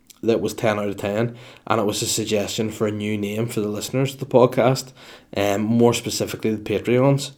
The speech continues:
um, which I'm gonna change the name to this after I finish recording this. So, you know,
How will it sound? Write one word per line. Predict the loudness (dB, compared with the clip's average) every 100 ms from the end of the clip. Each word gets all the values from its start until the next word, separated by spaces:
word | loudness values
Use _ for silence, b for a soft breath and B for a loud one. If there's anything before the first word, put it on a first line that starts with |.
| B B B B -8
um, | -4 -2 -2 -2 0
which | 0 2 -2 -2
I'm | -4 -2
gonna | -6
change | -4 -4 -2 -2 -4 -4
the | -6 -6
name | -4 -6 -6 -6 -10 0
to | 4
this | 6 6 2 -4 B B B -6
after | -2 -2 -2 -2
I |
finish | -2 -4 -4
recording | -4 -2 -2 -4
this. | -6 -8 -12 -16
So, | -4 -2 0 -2 -6 -18 -20 -10
you | -8
know, | -6 -8